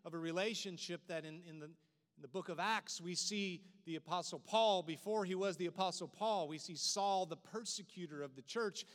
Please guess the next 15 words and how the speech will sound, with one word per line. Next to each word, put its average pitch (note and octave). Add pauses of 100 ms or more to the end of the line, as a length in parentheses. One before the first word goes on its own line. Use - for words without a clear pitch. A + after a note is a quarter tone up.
(180)
out F#3+
there F#3
going F#3+
to F#3+
Damascus F3
to, F#3+ (240)
to, F#3+
to, E3+ (180)
to F3
tear A3+
down G#3+
Christians, F3+
to D3+
kill A3+
them, C#3+